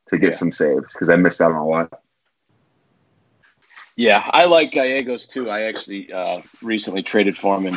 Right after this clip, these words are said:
Speaker 2: Rotomasters three, so I feel, uh, I feel good about him. I like his price right now, and I think it's just kind of a little bit under the radar. What do you, uh,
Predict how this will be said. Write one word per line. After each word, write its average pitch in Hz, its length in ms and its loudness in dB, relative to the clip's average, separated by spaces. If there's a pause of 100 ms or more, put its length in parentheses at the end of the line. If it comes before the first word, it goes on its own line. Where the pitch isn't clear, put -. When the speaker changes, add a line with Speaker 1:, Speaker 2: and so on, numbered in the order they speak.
(200)
Speaker 2:
Rotomasters 95 640 0
three, 95 280 -2
so - 280 -4 (1120)
I 110 60 0
feel, 107 420 4
uh, 98 300 4
I - 40 -14
feel 175 240 6
good 131 160 8
about 104 240 4
him. 95 180 -10
I 98 80 -2
like 107 220 4
his 104 120 -8
price 113 420 2
right 104 180 4
now, 104 240 2
and 101 100 0
I 101 60 -2
think 104 220 -4
it's 101 120 -8
just - 180 -8
kind 110 140 2
of 95 140 -2
a - 40 -2
little 107 220 4
bit 104 140 2
under 107 220 4
the 98 100 2
radar. 107 480 6 (440)
What 165 120 8
do 170 60 6
you, 165 280 8
uh, 139 420 6